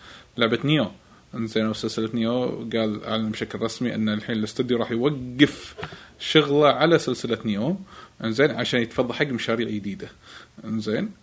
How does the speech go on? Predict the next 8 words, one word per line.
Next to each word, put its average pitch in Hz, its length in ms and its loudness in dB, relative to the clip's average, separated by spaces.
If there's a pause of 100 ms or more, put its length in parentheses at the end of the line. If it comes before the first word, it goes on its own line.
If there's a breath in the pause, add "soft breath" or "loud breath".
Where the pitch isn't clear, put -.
وأنا 135 340 4
أشوفه 131 420 2 (120)
برأيي 120 280 2
الشخصي - 400 0
قرار 123 300 4
صعب 120 380 0
مية 123 180 0
بالمية. 131 440 -2